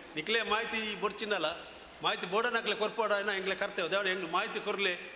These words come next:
ರೈತರಿಗೆ ಅಭಿವೃದ್ಧಿ ಮಲ್ಪಲೆ ಬಂದು ನಿಕ್ಲು ಪೂರ ಸೇರಿದು ಎಂಕ್ಲೆಲ್ಲಿ ಈತ ಜನನು ಗರಿಷ್ಠ ವರ್ಷ ಅರ್ದಿಂಚಿ ಇರುವತ್ತೇನು ವರ್ಷ ಅರ್ದಿಂಚಿ ಎಂಕ್ಲೆ ನಿಕ್ಲು ಕುಲ್ಲಾದ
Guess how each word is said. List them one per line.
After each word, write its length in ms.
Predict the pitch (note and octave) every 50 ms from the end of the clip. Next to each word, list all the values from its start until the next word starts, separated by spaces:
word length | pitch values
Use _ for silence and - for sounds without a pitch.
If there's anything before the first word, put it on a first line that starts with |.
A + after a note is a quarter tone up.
| - -
ರೈತರಿಗೆ 380 | D3+ F3 G3 F#3+ A3+ G#3+ G3+ F#3+
ಅಭಿವೃದ್ಧಿ 260 | F#3 F3+ A#3+ A#3+ A#3+
ಮಲ್ಪಲೆ 280 | A3+ A3 A3 - A3 A3
ಬಂದು 200 | G3 A3 G#3 G3
ನಿಕ್ಲು 200 | G#3 G3+ A#3 G#3+
ಪೂರ 140 | G3 G#3 G3+
ಸೇರಿದು 360 | E3 G3+ A3+ A3 G#3 A3+ C#4+ F#4 - - - - - - - - - - - - -
ಎಂಕ್ಲೆಲ್ಲಿ 380 | F3+ G3+ A3+ A#3+ A#3+ A3+ G3 F3+ D3+ - - - - - - - F#3
ಈತ 160 | A#3 A#3+ B3
ಜನನು 400 | A3+ G3+ A3 G#3+ A3 A3 A#3+ A#3 G3 F3 - - - - - - - - - - - - - - - - C3+
ಗರಿಷ್ಠ 360 | G3+ B3+ D4 - - - D4
ವರ್ಷ 260 | C#4 B3 A#3+ B3 -
ಅರ್ದಿಂಚಿ 340 | A3+ G3+ E3+ F3 F3 D#3+ - D#3+
ಇರುವತ್ತೇನು 400 | G3+ A#3+ C4+ C4 C4 A#3 G#3+ G#3+
ವರ್ಷ 160 | G#3+ G#3 G#3+ A3
ಅರ್ದಿಂಚಿ 440 | G#3+ F#3+ G3 G#3+ G#3+ - A3 G#3 F3+ - - - - - - - -
ಎಂಕ್ಲೆ 200 | G3 G#3+ A3+ A3 G#3+ G#3
ನಿಕ್ಲು 300 | G#3 G3+ G3+ G3+ G3+ G3
ಕುಲ್ಲಾದ 320 | - G3+ G3+ F#3+ E3+ C3+